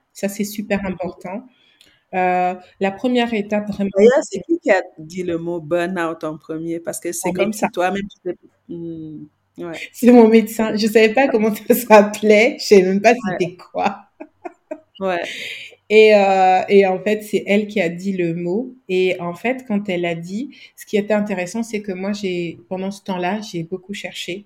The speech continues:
Speaker 1: dessus. Et, euh, et je suis même tombée sur le témoignage d'une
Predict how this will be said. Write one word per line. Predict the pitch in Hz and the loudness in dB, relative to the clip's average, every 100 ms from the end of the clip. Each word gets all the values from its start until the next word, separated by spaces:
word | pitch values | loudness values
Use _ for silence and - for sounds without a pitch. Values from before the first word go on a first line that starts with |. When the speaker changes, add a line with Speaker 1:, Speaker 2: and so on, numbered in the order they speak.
| - | -16
Speaker 1:
dessus. | 170 - 185 202 _ _ _ - - - - _ _ | -16 -14 -16 -16 _ _ _ -20 -20 -20 -20 _ _
Et, | 190 185 180 | -2 0 2
euh, | 170 165 165 - | 0 0 -2 -2
et | 190 | -2
je | 185 | -2
suis | - | -2
même | 208 208 208 | 2 2 0
tombée | 202 196 | -2 -2
sur | 202 196 | -4 -4
le | 180 | -6
témoignage | 175 185 180 185 190 196 190 | -4 -4 -4 -4 -4 -4 -6
d'une | 185 175 170 170 | -10 -6 -4 -6